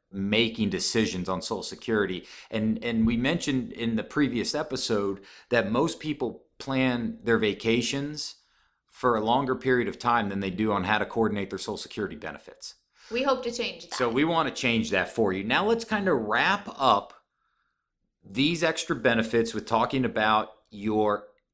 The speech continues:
Speaker 1: divorced survivor benefits. Okay?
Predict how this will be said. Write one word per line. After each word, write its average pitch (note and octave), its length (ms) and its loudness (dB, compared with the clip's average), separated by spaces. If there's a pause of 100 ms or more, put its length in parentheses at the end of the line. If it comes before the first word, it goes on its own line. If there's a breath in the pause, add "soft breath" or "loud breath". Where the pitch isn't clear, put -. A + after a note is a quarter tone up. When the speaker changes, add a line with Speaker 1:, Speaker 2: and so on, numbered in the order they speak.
(240)
Speaker 1:
divorced B2+ 840 -2 (260)
survivor F#2 720 2
benefits. - 840 -8 (440)
Okay? G#2+ 520 0